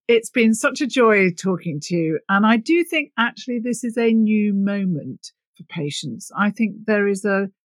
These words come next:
new moment for them to really claim that genuine center ground.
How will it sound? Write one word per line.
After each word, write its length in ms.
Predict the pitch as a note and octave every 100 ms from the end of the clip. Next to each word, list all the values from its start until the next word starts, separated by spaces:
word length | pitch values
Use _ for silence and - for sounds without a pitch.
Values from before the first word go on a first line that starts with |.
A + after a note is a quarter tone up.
| -
new 260 | A3 D4
moment 380 | C#4+ A#3 F3+ D#3 -
for 60 |
them 220 | E3+ D#3+
to 200 | E3+ A3 A3+
really 400 | C4 C#4 C#4 C#4 -
claim 680 | - A#3+ G#3 C#3 B2+ E3 - _ _
that 220 | F#3+ G3+ G3
genuine 920 | D3 F3 F#3+ G3 F#3+ F3 D#3 C#3 D3 D3+ _ _
center 580 | - - F#3 E3+ D3+ D#3
ground. 560 | D3 C#3+ C3 C#3 -